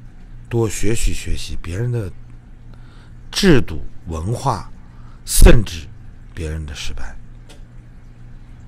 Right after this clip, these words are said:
大家都开过玩笑，是吧？失败是成功他妈。但事实上，当你遇到的时候，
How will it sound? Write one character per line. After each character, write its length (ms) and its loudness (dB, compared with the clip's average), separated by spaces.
大 120 -4
家 120 0
都 140 0
开 180 -2
过 120 -2
玩 180 -10
笑， 260 -12
是 120 -16
吧？ 240 -14
失 260 0
败 200 2
是 140 -6
成 180 -4
功 140 0
他 140 -6
妈。 280 -8
但 120 -6
事 240 10
实 160 -4
上， 220 -10
当 180 2
你 80 0
遇 240 -4
到 100 -6
的 140 -8
时 160 -6
候， 160 -2